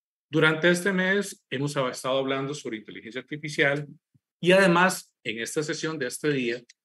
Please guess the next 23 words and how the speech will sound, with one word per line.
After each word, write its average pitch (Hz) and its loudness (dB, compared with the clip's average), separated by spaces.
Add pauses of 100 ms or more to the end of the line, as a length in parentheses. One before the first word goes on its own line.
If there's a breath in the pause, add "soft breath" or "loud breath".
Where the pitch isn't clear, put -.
(200)
vamos 165 2
a - -4
estar 165 0
hablando 151 2
y 120 -10
vamos 131 -6
a 147 -6
conocer 139 0 (200)
herramientas 110 -10 (460)
y 117 -4 (720)
especialmente 139 -4
también 123 -8 (240)
de 104 -10
qué - -8
se 147 -4
trata, 156 -2
cómo 147 0
funciona 139 -2
todo 139 0
esto 127 -2 (520)
del 110 -2
marketing 117 -4
inmersivo. - -10